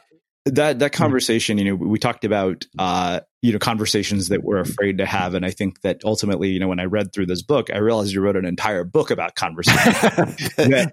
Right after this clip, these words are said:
Speaker 1: we're
Speaker 2: Indeed.
Speaker 1: afraid to have. But before we get into the book, uh, I, I wanna start by asking you something that I don't believe that I asked you last time. And that is, what did your parents do for work? And how did that end up shaping, uh, the choices that you ended up making with your own life and career?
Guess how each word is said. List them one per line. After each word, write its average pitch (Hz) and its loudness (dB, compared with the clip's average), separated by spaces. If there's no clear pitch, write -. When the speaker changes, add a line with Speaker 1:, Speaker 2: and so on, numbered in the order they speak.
Speaker 1:
we're 147 8
Speaker 2:
Indeed. 135 6
Speaker 1:
afraid 127 2
to 110 2
have. 95 0
But 131 2
before 143 2
we 311 6
get 170 4
into 131 4
the 113 2
book, 87 -2
uh, 92 0
I, 113 2
I 120 2
wanna 160 2
start 135 0
by 113 2
asking 101 0
you 101 0
something 104 -2
that 95 0
I 104 0
don't 107 -2
believe 98 0
that 90 -2
I 90 -2
asked 90 -6
you 87 -4
last 85 -4
time. 90 -2
And 95 0
that 131 2
is, 113 -4
what 120 0
did 294 -2
your - -6
parents 110 -2
do 92 -6
for 85 -10
work? - -10
And 92 -4
how 117 0
did 123 -2
that 95 -2
end 92 -2
up 85 -4
shaping, 92 -2
uh, 87 -2
the 107 -6
choices 98 -2
that 90 -4
you 87 -2
ended 87 -2
up 87 -6
making 85 -10
with 90 -4
your 92 -2
own 85 -2
life 80 -4
and 87 -10
career? - -10